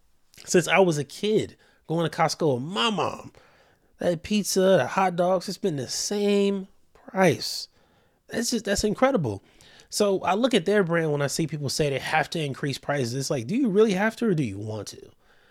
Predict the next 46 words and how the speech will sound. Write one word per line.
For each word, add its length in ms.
And 160
again, 200
I'm 120
not 180
saying 200
it's 120
a 40
problem, 520
but 220
I 120
just 180
want 200
some 140
justification 800
for 260
it. 100
Because 340
if 180
I'm 140
paying 300
for 100
the 80
same 280
thing 160
I 60
was 80
paying 240
for 200
last 300
week, 260
if 60
I'm 100
paying 180
for 100
the 60
same 260
service 280
I 60
was 100
paying 200
for 180
last 280
week 200
and 200
nothing 300
changed, 480